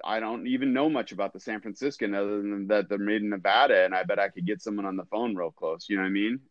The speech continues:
And I could probably <laughs> drive to their factory if I had to, you know?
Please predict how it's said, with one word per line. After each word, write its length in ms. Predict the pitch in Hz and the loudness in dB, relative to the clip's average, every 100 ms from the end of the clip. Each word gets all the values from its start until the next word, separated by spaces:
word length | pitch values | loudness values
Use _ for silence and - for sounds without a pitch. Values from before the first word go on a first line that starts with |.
| - | -6
And 300 | 95 90 90 | -4 -4 0
I 100 | 82 | 0
could 160 | 101 92 | 2 0
probably 300 | 107 101 101 | 2 4 2
<laughs> 120 | 87 | 0
drive 300 | 131 123 120 | -2 0 -4
to 120 | - 180 | 2 4
their 140 | 165 - | 4 4
factory 540 | 175 - 196 185 156 | 2 2 0 2 2
if 100 | 151 | 2
I 120 | 120 | 2
had 280 | 143 139 139 | 4 2 0
to, 100 | 156 | -2
you 220 | 123 123 | -2 0
know? 180 | 123 139 | 2 2